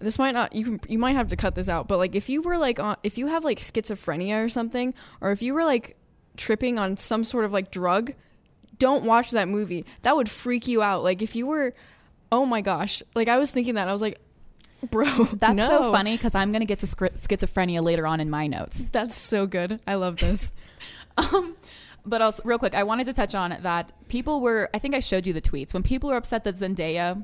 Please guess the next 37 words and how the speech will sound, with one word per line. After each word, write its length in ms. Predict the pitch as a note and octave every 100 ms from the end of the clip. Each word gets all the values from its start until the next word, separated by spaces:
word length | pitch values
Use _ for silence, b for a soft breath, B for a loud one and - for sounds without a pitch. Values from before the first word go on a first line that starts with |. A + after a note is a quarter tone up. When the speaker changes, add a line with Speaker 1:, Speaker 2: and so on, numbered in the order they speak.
| -
Speaker 2:
was 160 | G#3
voicing 460 | E3+ F3 F3 F#3+ F3+
Lola 260 | E3+ E3 E3
Bunny, 460 | D#3 D3 D#3+ F#3 - b b b b b b b
um, 400 | F#3+ F3 D#3+ D3
'cause 160 | - A3+
they 80 | G#3+
were 60 |
like, 160 | A#3 A#3+
"It's 180 | D4+ -
not 180 | C#4 C4+
gonna 200 | C4 B3+
work." 280 | A#3 G3+ -
I 60 | C4
didn't 120 | D4
even 260 | C#4 A3 -
remember 420 | G#3 G3+ E3+ F3+ F#3
that 180 | E3+ -
she 100 | F#3
voiced 300 | D#3+ D3 -
her 80 |
until, 160 | F3 F#3+
like, 140 | F3 - -
she 160 | - G#3
said 220 | G3+ G#3
one 180 | F3+ F3
word 80 | F3
and 80 | E3+
I 40 |
was 80 | E3
like, 100 | F#3+
"Oh 80 | C#4+
yeah, 200 | D#4 C#4+
that's 180 | C#4 -
Zendaya." 580 | G#3+ G#3+ A3+ D3+ - -
Speaker 1:
Mm-hmm. 340 | G#3+ A3 F#3+
Speaker 2:
But, 340 | G3 F3+ D3